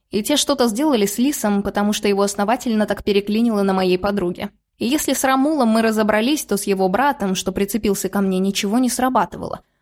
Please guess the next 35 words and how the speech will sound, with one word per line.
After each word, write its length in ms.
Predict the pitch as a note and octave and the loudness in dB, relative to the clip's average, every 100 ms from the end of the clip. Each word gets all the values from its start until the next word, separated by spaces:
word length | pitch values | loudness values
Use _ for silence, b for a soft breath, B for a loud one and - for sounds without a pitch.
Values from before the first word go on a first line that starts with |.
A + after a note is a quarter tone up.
| - | -2
Даже 260 | G3 G3 G3+ | 0 2 0
тот 220 | G#3 - | -2 -4
факт, 380 | - C4 - - | -2 -2 -2 -10
что 220 | - G3 | -4 -2
у 40 | |
меня 260 | G3 G3 G3 | 0 0 0
имеется 340 | G3+ B3 A#3+ | 0 -2 -2
жених. 420 | G3 A3+ A3+ - - _ _ _ | -2 0 -2 -4 -14 _ _ _
Когда 460 | A3 A#3+ A#3 C#4 A#3+ | -2 -2 0 0 2
наглый 380 | G#3 G#3 G3+ | 0 2 0
Лис 160 | G#3+ A#3+ | 2 0
сговорился 540 | G3 G3+ G#3 G#3 G#3 | 0 0 2 0 -2
с 120 | G3+ - | -6 -2
ведьмами, 600 | C#4+ B3 G#3 G3+ G3+ G3+ | 0 2 2 2 2 0
я 140 | A3+ | 0
не 120 | B3 | 0
поняла. 440 | B3 B3 C4+ F#3+ G3 _ _ - | 0 -2 0 -2 -2 _ _ -2
Но 120 | A#3 | -2
факт 340 | A#3 A#3 G#3+ - | 0 -2 -4 -8
в 60 | |
том, 200 | - D4+ | -2 0
что 180 | A3+ - | 0 0
из 120 | G#3+ | 0
очередной 420 | G#3+ A3 A3+ A3+ | 0 0 0 2
дипломатической 800 | A#3+ G#3+ G#3+ A3 A3 A#3+ G#3+ - | 0 2 2 2 2 0 0 0
встречи 400 | G3 - A#3 A3+ | -2 0 -2 0
с 160 | G3+ - | -4 -2
лисами, 440 | A#3 A#3 G#3 F#3+ | 0 2 2 2
ведьмами 560 | F#3 G3+ A3+ G3 F#3+ F#3 | 2 2 2 2 2 0
и 20 | |
кошачьими 580 | F3+ F#3+ - C#4 - G3 | -2 -2 0 0 0 0
мы 120 | G3 | 0
с 80 | G3+ | -2
трудом 340 | G3 G3+ A3+ | -2 0 2
сбежали. 600 | A3+ G3 A#3 G#3+ F3+ F#3 | 2 2 0 0 -2 -4